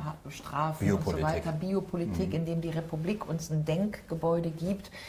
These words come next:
Speaker 1: in dem wir glauben, dass wir frei sind, aber eigentlich, ähm, ist sozusagen die Republik der gesellschaftliche Zwang“, ja? Ähm, und in dem Moment ver-, wird auch verhandelt, dass wir sozusagen von der Moderne, die Moderne ist untertan zu Bürger, dass wir in die Postmoderne gehen.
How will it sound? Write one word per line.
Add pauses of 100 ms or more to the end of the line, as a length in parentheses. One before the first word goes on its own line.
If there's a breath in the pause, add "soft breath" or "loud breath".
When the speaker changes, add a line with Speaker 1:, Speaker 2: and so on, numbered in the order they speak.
(120)
Speaker 1:
in
dem
wir
glauben,
dass
wir
frei
sind,
aber
eigentlich,
ähm,
ist
sozusagen
die
Republik (480 loud breath)
der
gesellschaftliche
Zwang“, (160)
ja? (640 loud breath)
Ähm,
und
in
dem
Moment
ver-,
wird
auch
verhandelt,
dass
wir
sozusagen
von
der
Moderne, (260)
die
Moderne
ist (160)
untertan
zu
Bürger, (380 loud breath)
dass
wir
in
die
Postmoderne
gehen.